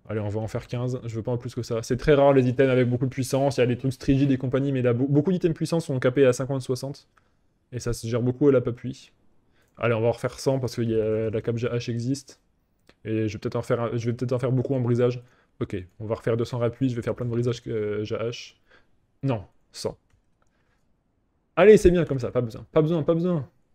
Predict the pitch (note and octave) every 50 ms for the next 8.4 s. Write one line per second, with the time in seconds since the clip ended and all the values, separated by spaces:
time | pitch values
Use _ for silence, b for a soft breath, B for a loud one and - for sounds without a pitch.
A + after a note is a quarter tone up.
0 | _ - C#3+ D#3 D3 - - _ - - _ _ _ _ _ _ _ _ _ b
1 | b b b b _ _ _ _ - C#3 C3 - C#3+ C3+ B2+ - C#3 C3+ C3+ B2+
2 | - - D3 D#3 D3 - - D#3+ D#3 D3+ - _ - A#2+ A2+ A2+ A2+ A2+ G#2+ -
3 | B2+ B2 B2 C#3 C3+ - - B2 A#2+ - - C3+ C3+ C3+ C3+ B2 B2+ A#2+ - B2
4 | B2+ C3 C3+ C#3+ C#3 C3+ C#3+ C#3+ D3+ D3 - _ _ _ _ _ _ _ _ _
5 | _ _ _ _ _ _ _ _ _ _ _ _ _ _ _ _ _ _ _ _
6 | _ _ _ _ _ _ _ _ _ _ _ _ _ _ _ _ _ _ _ _
7 | _ _ _ _ _ _ _ - - A2+ A#2 A2+ E3 D#3 - F#3 D#3+ E3 F3 E3+
8 | D#3+ D#3 D3+ C#3+ C#3+ C#3+ C#3+ D3